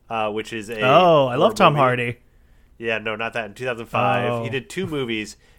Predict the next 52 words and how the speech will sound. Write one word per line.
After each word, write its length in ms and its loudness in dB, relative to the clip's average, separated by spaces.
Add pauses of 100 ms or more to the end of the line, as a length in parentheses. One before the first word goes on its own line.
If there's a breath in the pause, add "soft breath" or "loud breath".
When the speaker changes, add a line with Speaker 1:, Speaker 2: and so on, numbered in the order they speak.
Speaker 1:
in 80 -18
two 180 -10
thousand 320 -6
five 400 -6
and 140 -8
then 120 -4
didn't 220 -10
work 220 -4
for 140 -16
six 380 -12
years. 360 -18 (560 loud breath)
Uh, 460 -2 (520)
so 220 -2
I 100 2
feel 160 -6
like 220 0
that's 280 -4
kind 160 -4
of 80 -10
a 40 -12
testament. 560 -10
And 100 -10
even 180 -8
before 380 -2
those 260 -4
two 100 -12
movies, 440 -8 (260)
the 140 -10
last 200 -2
thing 120 -10
he 80 -8
had 100 -6
done 220 -6
was 180 -12
Scream 420 -16
Three. 300 -16
I 60 -20
mean, 120 -14
there, 100 -6
he 300 -16
could 140 -8
have 160 -2
uncredited 640 -10
stuff. 380 -8 (340)
Speaker 2:
Yeah. 140 -12
Speaker 1:
Looks 160 -10
like 100 -4
he 100 -10
was 160 -6
mostly 1000 -6
involved 720 -4
in 280 -12